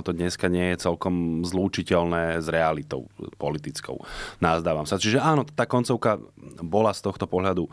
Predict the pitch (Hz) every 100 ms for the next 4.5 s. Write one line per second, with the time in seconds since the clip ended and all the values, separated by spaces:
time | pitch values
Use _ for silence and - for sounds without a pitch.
0 | - - - 95 123 - 143 127 95 110
1 | 113 110 - _ - 107 110 110 101 101
2 | 110 107 92 98 110 107 101 98 92 95
3 | 95 110 123 - 85 78 78 92 - -
4 | 80 71 - 85 -